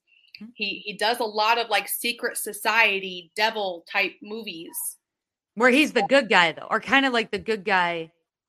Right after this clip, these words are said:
Speaker 1: in the end. Like in Con-, in Constantine, I mean, he was the bad guy, but he was the good guy. He was trying to buy his, well, not buy his way, but he was trying to earn his way back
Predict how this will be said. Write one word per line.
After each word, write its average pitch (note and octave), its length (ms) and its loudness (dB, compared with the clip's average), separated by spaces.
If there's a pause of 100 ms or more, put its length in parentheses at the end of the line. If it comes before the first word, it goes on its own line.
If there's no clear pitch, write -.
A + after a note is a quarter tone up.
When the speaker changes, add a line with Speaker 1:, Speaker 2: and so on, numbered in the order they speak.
(480)
Speaker 1:
in G2+ 120 -10
the F#2 140 -10
end. D3 360 -8
Like A3 220 2
in G#3+ 140 -6
Con-, G3+ 240 -10 (160)
in G3 100 -10
Constantine, G#3+ 720 -4
I F3+ 40 -10
mean, F3 140 -10
he F3 80 -8
was E3 160 -10
the D#3+ 60 -20
bad F#3+ 360 0
guy, F3 240 -2
but D#3+ 160 -12
he D#3+ 60 -12
was E3 220 -18
the F3 80 -18
good F#3 280 -10
guy. E3 200 -4
He E3+ 60 -10
was E3 80 -20
trying F3+ 200 -10
to E3+ 60 -14
buy D#3+ 220 -4
his, D#3 140 -12 (120)
well, F#3+ 100 -12
not F3+ 180 0
buy E3+ 160 0
his E3 120 -8
way, D#3+ 120 -12
but E3 80 -14
he E3 60 -14
was E3 80 -18
trying F3 160 -14
to - 120 -16
earn F3 140 -10
his E3+ 180 -20
way D#3+ 140 -14
back D3 260 -14